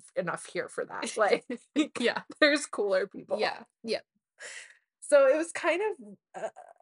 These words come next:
Speaker 1: I hit a point where I was kinda struggling with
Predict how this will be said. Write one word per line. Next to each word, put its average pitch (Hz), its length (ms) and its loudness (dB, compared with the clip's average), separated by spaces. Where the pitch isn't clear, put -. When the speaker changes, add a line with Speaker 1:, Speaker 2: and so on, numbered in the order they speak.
Speaker 1:
I 240 140 0
hit 262 180 0
a 254 80 0
point 254 640 -6
where 208 480 0
I 214 100 0
was 226 280 -8
kinda 302 320 -6
struggling 220 720 -6
with 196 340 0